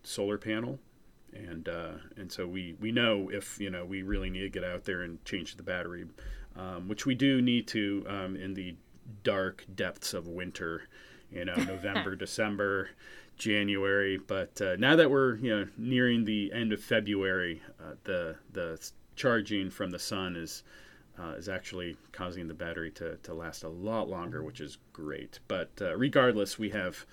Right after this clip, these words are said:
Speaker 1: students or myself going out there every week anyway. And just to be on the safe side, we're always replacing the battery when we're out there.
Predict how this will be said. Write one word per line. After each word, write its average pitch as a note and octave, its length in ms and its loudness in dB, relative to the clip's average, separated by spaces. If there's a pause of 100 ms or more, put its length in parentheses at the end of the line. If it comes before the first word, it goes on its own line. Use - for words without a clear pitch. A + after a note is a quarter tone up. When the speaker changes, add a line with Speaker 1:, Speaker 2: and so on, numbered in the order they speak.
(420)
Speaker 1:
students G#2+ 500 0
or F#2 140 0
myself F2+ 500 -2
going F2 240 -4
out E2+ 160 -6
there E2+ 140 0
every E2 260 -4
week D#2+ 340 -10 (120)
anyway. F2 640 -6
And F2+ 240 -8
just - 420 -2 (320)
to - 80 -2
be A#2 100 4
on G2 120 2
the F2+ 60 -2
safe F#2+ 300 2
side, E2 320 -2
we're F2 160 -2
always E2 280 -4
replacing - 520 -10
the - 80 -12
battery C#2+ 400 -8
when D#2+ 160 -10
we're D#2 140 -12
out - 200 -16
there. - 240 -10